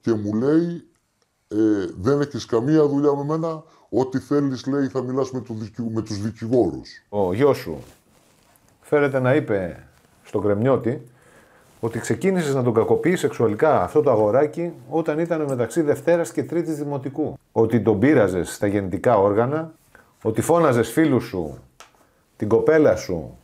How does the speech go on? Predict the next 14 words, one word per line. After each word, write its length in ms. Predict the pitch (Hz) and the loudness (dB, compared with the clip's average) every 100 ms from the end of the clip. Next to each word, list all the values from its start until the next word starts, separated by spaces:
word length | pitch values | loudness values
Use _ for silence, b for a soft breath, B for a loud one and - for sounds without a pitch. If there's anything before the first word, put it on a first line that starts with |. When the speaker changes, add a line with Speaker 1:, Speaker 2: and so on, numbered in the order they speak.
| _ _ _ _ _ _ | _ _ _ _ _ _
Speaker 2:
συνεργάτες 680 | - 123 113 104 117 123 135 | -4 2 4 4 4 4 0
σου 360 | - 175 185 - _ _ _ _ _ _ _ _ | 0 -2 -2 -14 _ _ _ _ _ _ _ _
και 120 | 113 | 0
κάνατε 400 | 120 175 160 170 | 2 2 4 4
όργια. 580 | 180 131 85 67 64 - _ _ _ | 4 2 -2 -10 -14 -20 _ _ _
Speaker 1:
Μμμ. 260 | 76 87 117 _ _ _ _ _ _ _ _ _ _ _ _ _ _ _ _ _ _ _ | -10 -8 -14 _ _ _ _ _ _ _ _ _ _ _ _ _ _ _ _ _ _ _
Speaker 2:
Πώς 160 | - 165 | -10 -4
το 80 | 156 | -4
εξήγησες 320 | 131 98 82 | -2 -4 -4
εσύ 120 | 71 | -6
αυτό; 320 | 76 - - - _ _ _ _ - | -12 -12 -18 -18 _ _ _ _ -2
Speaker 1:
Δεν 280 | 147 165 | 2 4
έχει 180 | 101 80 | 4 2
εξήγηση. 580 | 71 - 78 80 80 92 | -2 0 0 0 -2 -8